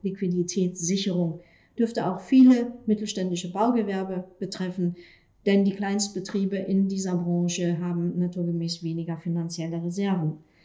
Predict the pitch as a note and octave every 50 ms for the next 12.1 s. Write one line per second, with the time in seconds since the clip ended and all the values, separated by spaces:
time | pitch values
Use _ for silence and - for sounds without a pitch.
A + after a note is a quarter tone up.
0 | _ - - _ _ _ _ _ G#3 A3 A#3 A3+ G#3 G#3 G3 G3 F#3+ F3+ F3+ F3
1 | F3 E3+ - - - - C#4+ D#4 D#4+ - F3+ E3+ D#3+ E3 E3+ - - G#3+ G#3+ -
2 | A3+ G#3+ - A#3 G#3 G#3 G#3+ G#3 - A3 G3+ G3 G3+ G3+ G3 G3+ - G#3 F#3 F3+
3 | F#3 F3 F3 F3+ F3+ - - F#3 F3+ F3+ F3 - F#3 F3+ F3 F3 E3 E3+ F3 E3
4 | E3 - - F3 E3 F3 F3 E3+ F3 - - E3+ F3 D#3+ D3+ E3 F3 F3 F3 -
5 | - C4 C4 B3+ G3+ F3 E3+ D#3 D#3+ - - _ _ _ _ G#3 G3+ F#3+ F#3 G3
6 | G3 F#3 E3 D#3+ F3+ F#3 F#3 F#3 F#3+ G#3+ A#3+ B3 B3 A3 A#3+ A#3 A#3+ B3 A#3+ A3
7 | A3+ A3+ - - G#3 G3+ G#3 G#3 G#3+ G#3+ A3 A3 - - G#3+ G#3 G#3 G3 G3 F#3+
8 | - - G#3 F#3+ F#3+ F#3+ F#3 - F3+ F#3 F3 - - - F#3 F3+ F3+ F3 - G3
9 | F#3+ G3 F#3+ F#3+ F#3 F3+ F#3 F3+ F3 F3 F3 F3 F3 F3 F3 - - F3+ F3 F3+
10 | E3+ E3+ F3 F3 F3 F3+ F3 F3 E3+ F3 F3 E3+ E3 E3+ E3+ E3+ - - _ _
11 | _ _ _ _ _ - F3 E3+ F#3+ G#3+ A#3+ B3 A#3 - - A3 G3 G3 G3 G3
12 | G3